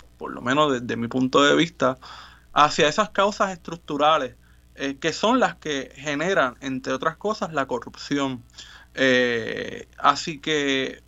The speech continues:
más allá de eso, ¿verdad?, apuntar también que el número de personas que no estarían dispuestos a participar en el proceso electoral, según apunta esta encuesta, que fue una encuesta telefónica, es de sobre el treinta por ciento,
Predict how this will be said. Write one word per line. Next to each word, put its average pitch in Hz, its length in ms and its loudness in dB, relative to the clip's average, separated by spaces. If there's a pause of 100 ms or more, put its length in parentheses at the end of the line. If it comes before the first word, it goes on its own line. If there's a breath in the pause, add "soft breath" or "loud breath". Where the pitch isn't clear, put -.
(220)
más 175 300 2
allá 226 260 2
de 220 280 0
eso, 180 260 -6
¿verdad?, 151 420 -2
apuntar 139 520 -2
también 196 420 -2
que 208 80 -2
el 160 140 -2
número 160 480 2 (180)
de 143 480 4
personas 143 460 0
que 135 180 0
no 123 220 2
estarían 160 420 2
dispuestos 156 760 0 (720 loud breath)
a 143 140 4
participar 139 580 2
en 160 80 -2
el 151 80 -4
proceso 139 300 -4
electoral, 156 480 0
según 127 360 -2
apunta 147 380 0
esta 143 160 -2
encuesta, 156 500 2
que 120 100 -2
fue - 120 -8
una 131 120 0
encuesta 143 280 0
telefónica, 147 720 0 (420 loud breath)
es 156 220 2
de 190 80 4
sobre 165 240 4
el 139 80 -2
treinta 143 320 0
por 143 160 -2
ciento, 139 480 -6